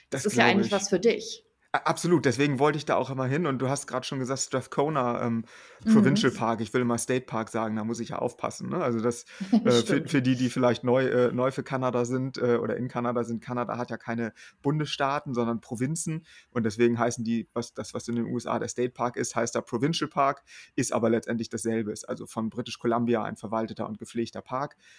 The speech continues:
Speaker 2: Und dieser Strathcona, ähm, wo auch der Mount Washington, ähm, liegt, ist eh ganz, ganz oben auf meiner Liste. Da gibt's nämlich superschöne Wasserfälle, die da
Speaker 1: Ja.
Speaker 2: runterfallen. Unter anderem,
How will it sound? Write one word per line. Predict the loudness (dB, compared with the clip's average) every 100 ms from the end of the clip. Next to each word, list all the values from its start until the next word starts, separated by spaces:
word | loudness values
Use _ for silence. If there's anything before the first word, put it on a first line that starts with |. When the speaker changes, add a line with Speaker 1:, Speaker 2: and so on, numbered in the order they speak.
| _ -6
Speaker 2:
Und | -4
dieser | 2 0
Strathcona, | 0 -4 -2 -2 0 0 0 -2 -2 -2
ähm, | -2 -2
wo | -2
auch | -2 -2
der | -4
Mount | -2 -4 -6
Washington, | -8 -8 -10 -10 -12 _ _ _ -2
ähm, | 0 0 -4 -8
liegt, | -6 -6 -8 -20 _ _ _
ist | -4 -2 -4 -10 _ _ -2
eh | 0
ganz, | 2 2 2 -2
ganz | -2 -2
oben | -2 -2
auf | -2
meiner | -2 -2 -2
Liste. | -4 -6 -6 -2
Da | 0 0
gibt's | -2 -6
nämlich | -2 -2 -4
superschöne | -8 -6 -4 -2 -2 0 0
Wasserfälle, | -2 -4 -6 -6 -6 -8 -18 -20 -4
die | 2
da | 6
Speaker 1:
Ja. |
Speaker 2:
runterfallen. | 6 4 -2 -2 -2 -2
Unter | -2
anderem, | 0 0 0 -2